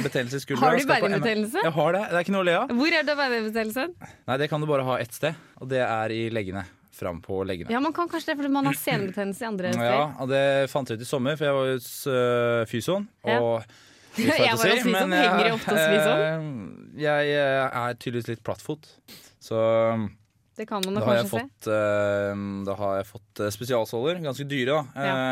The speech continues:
Speaker 1: Eh, var der i halvannen time, fikk de tilpasset. Så
Speaker 2: Men
Speaker 1: konget jeg ut ett tusen to hundre for et par
Speaker 2: Men
Speaker 1: såler.
Speaker 2: det får du vel hos Nav? Ja.
Speaker 1: Eller dekket av Nav, mener du?
Speaker 2: Ja, dekket av Nav.
Speaker 1: Nei, det vet jeg ikke.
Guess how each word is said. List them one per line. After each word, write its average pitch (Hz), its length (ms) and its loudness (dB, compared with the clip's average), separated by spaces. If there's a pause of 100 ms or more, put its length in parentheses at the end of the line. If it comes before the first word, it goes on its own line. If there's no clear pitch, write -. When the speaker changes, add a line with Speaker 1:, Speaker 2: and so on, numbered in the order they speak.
(140)
Speaker 1:
Eh, 127 80 -2 (180)
var 110 160 2
der 123 160 2
i 127 80 0 (160)
halvannen 113 300 0
time, 107 340 -4
fikk 104 240 -12
de 107 160 -4
tilpasset. 101 480 -6 (560)
Så 214 80 -4
Speaker 2:
Men 247 60 -4
Speaker 1:
konget 120 180 0
jeg 107 460 0
ut - 160 -18
ett 92 180 -4
tusen 98 240 -10
to 95 140 -6
hundre 82 180 -6
for 85 120 -10
et 80 60 -10
par - 140 -6
Speaker 2:
Men 262 220 0
Speaker 1:
såler. - 100 -2
Speaker 2:
det 320 80 -4
får 233 160 -2
du 190 60 -4
vel 196 180 -2
hos 208 80 -8
Nav? 277 240 -2 (240)
Ja. 170 140 0
Speaker 1:
Eller 160 100 -2
dekket - 400 -8
av 135 100 0
Nav, 117 160 0
mener 113 300 -4
du? 113 120 -6
Speaker 2:
Ja, 277 60 2
dekket 240 380 -4
av 247 60 -2
Nav. 269 240 -2 (240)
Speaker 1:
Nei, 165 100 -6
det 123 100 0
vet 185 140 0
jeg 175 140 0
ikke. 180 120 -2